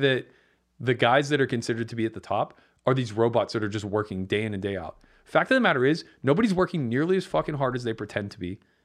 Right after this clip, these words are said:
and nobody is nearly as bulletproof as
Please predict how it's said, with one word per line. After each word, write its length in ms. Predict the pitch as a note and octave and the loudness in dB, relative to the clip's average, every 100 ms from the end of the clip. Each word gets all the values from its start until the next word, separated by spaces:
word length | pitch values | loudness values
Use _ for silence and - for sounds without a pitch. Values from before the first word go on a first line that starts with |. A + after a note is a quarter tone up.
| _ - | _ -2
and 140 | C3 | 2
nobody 280 | C3 D#3 D#3+ | 4 6 6
is 120 | B2 | 4
nearly 260 | B2 D3 D3+ | 2 4 4
as 80 | |
bulletproof 640 | A#2+ B2 C#3 - A2+ G#2+ - - | 4 2 2 2 0 0 -4 0
as 480 | A2 G#2+ G#2 G#2+ | 2 2 0 -6